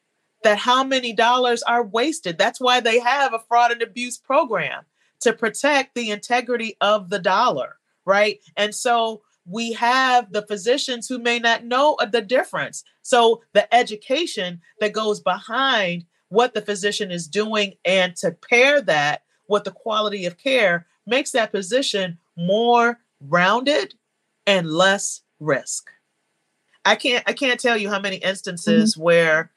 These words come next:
Speaker 1: a physician, well, I'll give you one example where a physician was billing threes in a hospital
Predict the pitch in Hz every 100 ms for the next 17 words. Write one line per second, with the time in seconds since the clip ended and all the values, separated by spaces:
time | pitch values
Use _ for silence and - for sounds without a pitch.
0 | _ _ - 175 185 185 202 202 180 170
1 | 180 - - 160 214 214 202 185 175 165
2 | 147 156 151 151 160 156 156 170 180 190
3 | 185 180 _ _ _ 170 180 170 143 202
4 | 190 170 202 208 208 175 170 160 165 180
5 | 185 - 147 131 147